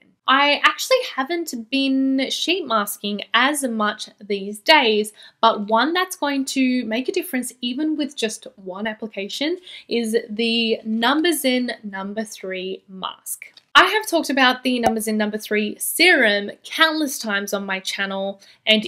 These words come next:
it was literally one of my best skincare discoveries of twenty twenty-one. And this is essentially the sheet mask version of that serum. So, like,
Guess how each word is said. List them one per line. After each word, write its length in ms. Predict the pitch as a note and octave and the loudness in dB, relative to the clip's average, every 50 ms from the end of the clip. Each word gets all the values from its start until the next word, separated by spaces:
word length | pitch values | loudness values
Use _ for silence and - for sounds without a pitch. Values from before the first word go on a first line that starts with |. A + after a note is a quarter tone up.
| - A#3+ | -2 -4
it 160 | B3 A3+ G#3+ | -4 -4 0
was 320 | B3 A#3+ A#3 A3+ G#3+ - - - | 2 2 4 2 2 -4 -10 -8
literally 560 | A3+ A3 A#3+ B3 D4 D#4 D#4+ F#4 F#4 F#4 F4+ | -6 -4 0 0 2 2 4 4 4 4 4
one 320 | C#4+ B3 A3+ A3+ A3+ A#3 A3+ | 2 0 2 2 2 2 2
of 260 | - A3+ A3 G#3+ G#3 | 2 0 0 0 0
my 240 | G#3 G3+ G3 G3+ G3+ F#3+ F#3 - - | -4 -2 -2 -2 -2 -6 -8 -2 2
best 420 | G#3 G#3+ C#4 - - - - - _ _ - | 2 2 2 2 -2 -10 -12 -16 _ _ -14
skincare 580 | - - - - G#3+ A3 G#3+ G#3+ - G#3+ G#3 G#3 | -14 -10 -4 -2 -2 -2 -2 -2 0 0 0 0
discoveries 720 | G#3 G3+ - - F#3 F#3 F#3 F#3 G3 F#3+ F#3+ F#3+ F#3+ - - | -2 -8 -8 -8 -8 -8 -8 -6 -6 -4 -4 -6 -8 -6 0
of 400 | - A3 B3 C4 B3+ - - - | 4 4 4 4 2 -2 -10 -14
twenty 340 | - - G#3+ G#3 G#3 G#3 G3+ | -8 -6 -6 -6 -6 -8 -12
twenty-one. 800 | - - G3+ F#3+ F#3+ - - G3 F#3+ F#3+ F#3 F#3+ F#3+ G#3 C4+ - - | -12 -10 -12 -12 -12 -12 -12 -14 -12 -10 -10 -8 -8 -8 -10 -8 -4
And 120 | A#3 A#3+ B3+ | 0 2 2
this 140 | D4+ D4+ | 4 4
is 140 | G#4+ A4+ A4+ | 4 4 6
essentially 920 | A#4+ A#4 - - A#3 B3 B3+ - - D#4 E4+ F4 F4 F4+ F#4 E4+ - A#3 | 4 2 4 2 0 0 0 -4 -4 0 0 0 2 0 -2 -2 -4 -6
the 140 | A3+ A#3+ A3+ | -6 -6 -6
sheet 360 | - - - - B3+ B3+ B3+ | -6 -6 -4 -2 -2 -2 -2
mask 300 | D4+ E4+ F#4+ F#4+ - _ | -2 -4 -4 -4 -6 _
version 340 | - B3 B3 A3+ A3 A#3+ A3+ | -2 -2 -2 -2 -4 -6 -6
of 140 | - - G3 G#3+ | -8 -8 -6 -6
that 160 | G#3 G3+ - | -6 -6 -4
serum. 420 | - - A3 G#3+ G3+ F#3+ G3 G3+ | -2 0 0 0 0 -2 -6 -8
So, 500 | - - A#3+ A3 G#3+ G#3+ G#3+ G#3+ G#3+ G#3+ - _ _ _ _ _ _ _ _ _ _ - - - - _ - | -4 2 4 6 8 8 6 4 2 -2 -4 _ _ _ _ _ _ _ _ _ _ -20 -20 -20 -14 _ 0
like, 220 | B3 A#3 A3+ A3+ | 2 2 2 0